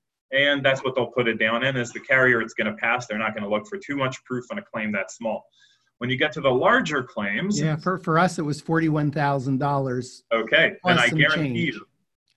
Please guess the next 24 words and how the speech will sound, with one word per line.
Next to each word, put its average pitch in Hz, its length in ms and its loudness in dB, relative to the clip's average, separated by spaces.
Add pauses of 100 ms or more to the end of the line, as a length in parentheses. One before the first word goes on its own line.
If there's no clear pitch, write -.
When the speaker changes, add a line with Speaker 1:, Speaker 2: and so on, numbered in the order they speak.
Speaker 1:
then 127 140 2
I 117 80 6
Speaker 2:
Three - 60 -2
Speaker 1:
guarantee 139 340 2
you 117 100 -4
Speaker 2:
floors. - 180 -12 (140)
Speaker 1:
they 135 60 2
put 127 80 4
in, 123 260 4
uh, 107 380 0
a 107 40 0
lot 107 200 0
of 110 100 -2
effort 127 320 0
into 107 220 -6
measuring 120 600 -2
that, - 640 -12
right? 123 220 2
Because, 110 360 -6
uh, 104 180 2 (320)
if - 140 -10
you 127 100 -2
think 131 280 0
of, 120 240 2